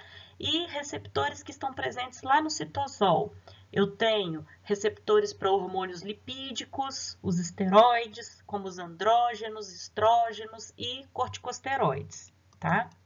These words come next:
O último exemplo de estrutura básica que nós temos são os operadores.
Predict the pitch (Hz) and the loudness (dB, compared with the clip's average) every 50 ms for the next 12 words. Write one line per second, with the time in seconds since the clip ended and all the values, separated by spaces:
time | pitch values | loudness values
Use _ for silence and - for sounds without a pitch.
0 | _ _ _ _ _ _ _ _ _ _ - _ - - - - - - - - | _ _ _ _ _ _ _ _ _ _ -20 _ -20 -20 -20 -20 -20 -20 -20 -20
1 | - - - _ _ _ _ - 254 262 262 269 302 349 381 381 381 - - - | -20 -20 -20 _ _ _ _ -10 -10 -10 -6 0 2 2 2 2 0 -6 -10 -8
2 | 254 254 240 208 190 196 196 196 196 - 196 180 - 202 202 - - 202 196 - | -8 -6 -6 -6 -6 -6 -8 -8 -10 -12 -16 -12 -10 -10 -10 -8 -12 -14 -14 -12
3 | - 233 233 226 202 165 180 190 185 190 190 196 180 170 - - _ - 156 160 | -10 -4 -2 -2 0 4 4 6 6 6 6 4 2 -2 -12 -20 _ -14 -14 -14
4 | - _ _ - - 175 175 175 170 - - _ 226 233 240 226 202 190 180 - | -16 _ _ -14 -12 -8 -8 -8 -8 -10 -10 _ -6 -4 -4 -4 -4 -6 -8 -12
5 | - - - - 226 240 240 233 208 180 170 214 247 285 269 _ - 254 247 254 | -14 -14 -12 -10 -10 -10 -8 -10 -12 -6 -4 -4 -4 -4 -6 _ -4 -2 2 4
6 | 262 269 262 208 175 175 190 202 196 170 143 - 101 - - - - - _ | 4 4 4 2 0 0 2 2 2 0 -2 -8 -12 -12 -14 -14 -18 -20 _